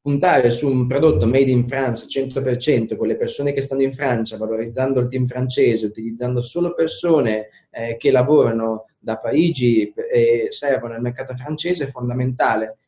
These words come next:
In Spagna, ad esempio, seguiamo anche altre lingue, ad esempio il Portogallo,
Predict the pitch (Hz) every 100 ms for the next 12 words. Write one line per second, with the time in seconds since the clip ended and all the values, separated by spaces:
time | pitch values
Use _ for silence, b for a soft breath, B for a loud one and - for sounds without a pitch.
0 | _ - 151 135 - 147 156 185 131 123
1 | 147 175 170 131 120 127 139 123 123 120
2 | 123 120 117 - 117 113 110 107 107 107
3 | 165 202 123 113 110 - _ _ _ -
4 | 113 120 127 139 117 113 117 131 165 170
5 | 123 113 113